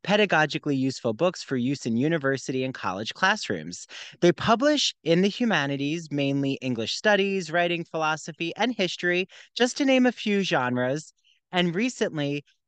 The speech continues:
I had on Doctor Jason Holt, who wrote all about the philosophy of sport. And what better summer episode than to talk about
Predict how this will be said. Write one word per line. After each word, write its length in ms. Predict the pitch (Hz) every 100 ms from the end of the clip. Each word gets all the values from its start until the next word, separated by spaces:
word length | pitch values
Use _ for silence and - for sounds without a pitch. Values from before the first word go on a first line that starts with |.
| _ _ _
I 100 | 156
had 260 | 156 175 165
on 220 | 156 143
Doctor 360 | 139 156 160 165
Jason 400 | 135 151 - 139
Holt, 400 | 120 165 180 156
who 180 | 127 147
wrote 400 | 139 143 147 - _ _ -
all 240 | 175 196 190
about 480 | 165 165 151 151 -
the 140 | 139
philosophy 760 | 135 131 123 127 - 135 135 113
of 120 | -
sport. 560 | - - 180 262 285 226 - - 143
And 240 | 247 240 -
what 220 | 180 269
better 260 | 262 254 254
summer 380 | - 233 220 196
episode 560 | 165 - 196 208 196
than 160 | 175 165
to 100 | 165
talk 300 | - 170 170
about 360 | 156 156 151